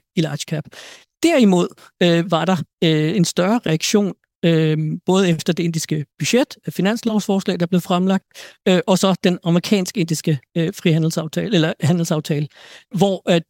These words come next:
at det, det boostede både, øh, det indiske, øh, øh, indekser, og især de, øh, selskaber, der har stor eksponering mod U S A, og også, øh, rupien, øh,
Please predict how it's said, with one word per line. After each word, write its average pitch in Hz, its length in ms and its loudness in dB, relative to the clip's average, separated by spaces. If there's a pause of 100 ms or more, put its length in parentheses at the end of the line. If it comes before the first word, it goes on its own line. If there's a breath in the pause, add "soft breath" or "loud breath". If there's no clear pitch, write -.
at 170 200 -2
det, 180 160 2 (120)
det 185 100 2 (100)
boostede 208 360 4 (100)
både, 196 280 2 (180)
øh, 160 220 0
det 165 140 -8
indiske, 180 460 0 (240)
øh, 165 280 -4 (120)
øh, 160 140 -2 (100)
indekser, 240 480 2 (440 loud breath)
og 175 220 2
især 180 240 0 (140)
de, 185 140 0 (180)
øh, 165 140 -2
selskaber, 175 420 -2
der 151 80 -2
har 151 60 2
stor 175 220 -6
eksponering 170 500 -4
mod 160 140 -4
U 165 180 -4
S - 140 -10
A, 247 180 -4 (420 soft breath)
og - 140 0
også, 202 260 4 (240)
øh, 180 100 2 (140)
rupien, 185 560 2 (160)
øh, 160 320 -2